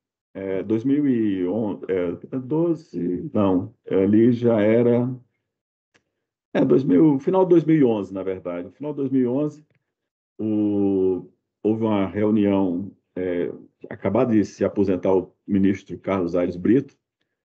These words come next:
e a presidente Dilma Rousseff queria indicar um, é, um nordestino, é, pra, porque era uma vaga de nordestino, né? Então,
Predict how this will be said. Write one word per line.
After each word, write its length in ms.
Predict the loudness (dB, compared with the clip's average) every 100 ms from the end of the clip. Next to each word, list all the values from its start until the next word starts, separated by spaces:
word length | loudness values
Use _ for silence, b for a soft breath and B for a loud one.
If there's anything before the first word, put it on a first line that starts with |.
| _ -8
e 80 | -4
a 80 | -2
presidente 440 | 0 2 2 0
Dilma 180 | 0 -2
Rousseff 440 | -2 -4 -2 -2
queria 380 | -2 0 0 2
indicar 480 | -2 -4 -6 -4 -2
um, 500 | -2 -2 0 -2 -4 _ -10
é, 200 | -4 -4 2
um 80 |
nordestino, 1000 | 4 4 4 2 0 -6 -2 -2 -4 -8 _ _ _ _ _ _ _
é, 340 | -8 -4 -2 -4
pra, 340 | -4 -4 -4
porque 300 | -4 -8 -2
era 140 | 0 0
uma 120 | -2
vaga 280 | -2 -2 -2
de 100 | -2
nordestino, 800 | -4 0 -2 -2 -4 -2 -2
né? 220 | -2 -4 -8 _ _
Então, 240 | -6 -6